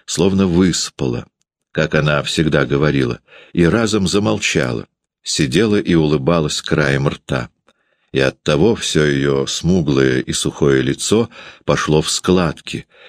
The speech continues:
и черноватые от курева зубы слегка приоткрылись. Передонов подумал и вдруг захохотал.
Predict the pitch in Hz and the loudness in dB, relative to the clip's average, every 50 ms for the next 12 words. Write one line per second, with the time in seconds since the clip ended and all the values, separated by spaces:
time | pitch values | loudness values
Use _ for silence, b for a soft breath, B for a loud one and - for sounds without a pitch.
0 | B - 67 67 - - 82 73 69 73 73 73 80 80 76 69 - 73 67 67 | B -6 -4 -4 -2 0 0 0 2 2 2 2 2 0 -2 -2 0 0 2 2
1 | 67 62 - - - - 78 65 62 62 60 64 64 - - 87 117 110 101 110 | 0 0 -4 -6 -4 -2 0 0 0 0 0 -2 -2 0 2 2 2 4 2 0
2 | 107 B B B B - - - 71 69 65 - - - 78 67 - - 71 71 | -2 B B B B -10 -6 -2 0 -2 -2 -2 -2 -2 -2 -2 -2 0 0 0
3 | 71 67 - - - 64 58 55 - - - - - - - _ _ _ _ _ | -2 -2 -4 -6 -6 -6 -6 -6 -8 -8 -10 -10 -10 -12 -16 _ _ _ _ _
4 | _ _ _ _ _ _ _ _ _ _ _ _ _ _ _ _ _ _ _ _ | _ _ _ _ _ _ _ _ _ _ _ _ _ _ _ _ _ _ _ _
5 | _ _ - 76 67 69 65 87 104 135 131 127 - - - - 62 60 60 95 | _ _ -2 -2 0 0 2 2 2 2 2 0 -4 -6 -6 -6 -2 0 2 2
6 | 135 143 147 147 147 - - 76 62 60 60 - 82 98 - - - 65 64 - | 2 2 0 -2 -4 -4 -4 -4 -4 -2 0 0 0 0 -2 -6 -10 -6 -2 -2
7 | 78 78 - - 69 - - 73 67 - - 65 62 - | -2 0 0 -2 -4 -2 -2 -4 -4 -4 -6 -10 -10 -10